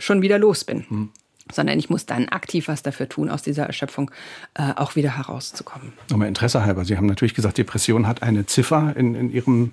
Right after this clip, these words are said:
Speaker 2: äh, Regelwerk.
Speaker 1: I C D zehn
Speaker 2: Hat,
Speaker 1: nennt man das,
Speaker 2: hat,
Speaker 1: oder?
Speaker 2: hat, hat Burnout auch eine Ziffer?
Speaker 1: Ähm, Burnout hat nicht so richtig eine Ziffer. Mhm. <laughs> Äh, die, äh, den kann man an verschiedenen Stellen sozusagen subsumieren, weil das im,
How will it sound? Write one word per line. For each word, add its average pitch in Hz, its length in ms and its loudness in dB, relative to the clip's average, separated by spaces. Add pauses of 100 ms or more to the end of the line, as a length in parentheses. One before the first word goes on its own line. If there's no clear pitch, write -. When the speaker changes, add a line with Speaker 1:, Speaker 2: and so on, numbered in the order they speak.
Speaker 2:
äh, 120 220 -4
Regelwerk. 123 420 4
Speaker 1:
I 135 60 6
C 147 160 4
D 151 140 4
zehn 160 240 4
Speaker 2:
Hat, - 20 2
Speaker 1:
nennt 180 160 2
man 185 160 2
das, 190 220 4
Speaker 2:
hat, 123 60 6
Speaker 1:
oder? 151 80 0
Speaker 2:
hat, 143 140 0
hat 123 140 0
Burnout 139 420 4
auch - 180 -4
eine 175 200 -2
Ziffer? 208 380 -4 (260)
Speaker 1:
Ähm, 151 300 2
Burnout 156 420 4
hat 202 140 -2
nicht 208 100 0
so 170 120 -2
richtig 220 340 0
eine 262 100 4
Ziffer. 294 300 2
Mhm. 127 320 4
<laughs> - 20 -14 (480)
Äh, 170 240 2
die, 170 240 -2
äh, 156 140 0
den 165 200 -4
kann 170 120 -2
man 170 120 0
an 151 100 -2
verschiedenen 170 380 -2
Stellen 170 300 2
sozusagen 156 460 0
subsumieren, 165 680 0 (320)
weil 160 400 2
das 165 300 -2
im, 147 360 -2